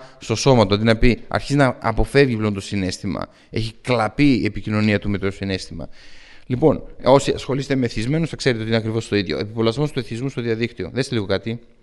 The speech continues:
Υπάρχει μια πραγματικότητα. Αυτές είναι οι χώρες με το σοβαρότερο πρόβλημα στον κόσμο. Η Κίνα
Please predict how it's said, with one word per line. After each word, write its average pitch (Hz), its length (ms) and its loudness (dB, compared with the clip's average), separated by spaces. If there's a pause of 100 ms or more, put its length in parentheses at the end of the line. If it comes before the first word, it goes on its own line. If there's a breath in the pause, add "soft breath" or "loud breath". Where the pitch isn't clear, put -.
(920 loud breath)
Υπάρχει 131 720 2
μια 135 200 0
πραγματικότητα. 113 1080 -2 (200)
Αυτές - 580 2
είναι 147 360 4
οι 123 100 2
χώρες 139 440 6
με 139 60 2
το 117 80 0
σοβαρότερο 123 500 2
πρόβλημα 151 320 4
στον 131 140 0
κόσμο. 113 460 4 (100)
Η - 80 -2
Κίνα 160 640 6